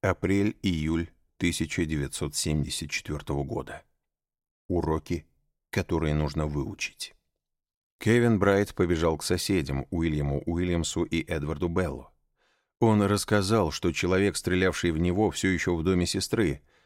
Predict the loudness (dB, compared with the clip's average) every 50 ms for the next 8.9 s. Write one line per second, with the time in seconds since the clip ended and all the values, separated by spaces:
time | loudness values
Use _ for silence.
0 | _ _ _ _ _ _ -4 0 2 4 4 4 2 4 4 4 4 4 2 0
1 | 0 0 2 2 2 2 0 0 2 2 4 4 4 2 0 -2 0 0 2 2
2 | 4 2 2 4 4 4 4 4 2 2 2 2 2 2 2 2 2 0 -2 0
3 | 2 2 4 4 4 4 2 2 0 0 0 0 2 4 2 2 4 4 4 4
4 | 4 2 0 2 2 2 2 2 2 2 2 4 4 2 2 0 2 4 4 6
5 | 6 6 4 2 2 2 2 2 2 0 0 0 0 -2 -6 _ _ _ _ _
6 | _ _ _ _ _ _ _ _ _ _ _ _ _ _ -2 0 2 2 2 0
7 | 0 0 0 -2 -2 0 0 0 0 0 -2 -4 -4 -6 -6 -6 -6 -8 _ _
8 | _ _ _ _ -4 0 0 0 0 0 -4 -4 -2 -2 -2 0 0 0